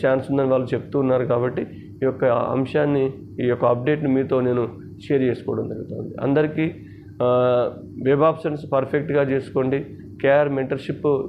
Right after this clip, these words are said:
తీసుకోండి, ఇంకా ఎవరైనా తీసుకోకపోతే. ఎందుకంటే ఇది చాలా కీలకమైన సమయం. ఏ చిన్న పొరపాటు చేసినా అది మీ పిల్లల భవిష్యత్తుకు సంబంధించిన విషయం. కాబట్టి అందరికీ అన్ని విషయాలపై అవగాహన ఉండకపోవచ్చు. కేఆర్ గైడెన్స్ వన్ ఇయర్‌గా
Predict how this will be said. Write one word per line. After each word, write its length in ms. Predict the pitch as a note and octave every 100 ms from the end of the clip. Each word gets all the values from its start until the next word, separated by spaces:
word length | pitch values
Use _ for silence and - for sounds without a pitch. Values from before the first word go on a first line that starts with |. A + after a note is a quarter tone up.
| -
తీసుకోండి, 540 | C#3+ D3 - D3+ C#3 C3
ఇంకా 240 | B2+ B2+
ఎవరైనా 240 | B2+ C3 B2
తీసుకోకపోతే. 720 | B2+ - B2+ B2+ B2 B2 B2+
ఎందుకంటే 680 | C3+ C#3 D3 D#3+ C#3+ D3 - - - - -
ఇది 140 | C#3 C#3 D3+
చాలా 220 | C#3 D3+
కీలకమైన 580 | - C#3+ C#3 D3+ D3 C#3
సమయం. 400 | B2 C3 C3+ C3+ - - - C3+
ఏ 100 | D3
చిన్న 280 | D3 F3 E3+
పొరపాటు 480 | D#3+ D3 D3 D3+
చేసినా 400 | C#3 C#3+ C#3+ C#3+
అది 120 | C#3 C3
మీ 100 | B2+
పిల్లల 340 | C3 C3+ C#3+
భవిష్యత్తుకు 580 | B2+ C3+ C3 D3+ D3+ C#3
సంబంధించిన 580 | C#3+ C3 B2+ B2+ C3 B2
విషయం. 340 | A2+ B2+ C#3+ - - - -
కాబట్టి 600 | C#3+ C#3+ C#3 C#3 C3+ D#3+ - - -
అందరికీ 480 | C3 D3 E3+ E3 E3+
అన్ని 280 | C3 C3 D3+
విషయాలపై 500 | D#3+ D#3+ D3+ D3+ C#3+
అవగాహన 400 | C3 C3 C3 B2+
ఉండకపోవచ్చు. 760 | B2 A#2+ A#2 B2 - - G2+ - - - - D3+
కేఆర్ 340 | D3+ D#3+ D#3
గైడెన్స్ 520 | D3 D3+ D3+ D3+ D#3
వన్ 460 | D#3 C#3+ B2+ C#3 D3+
ఇయర్‌గా 560 | E3 E3 E3+ E3 -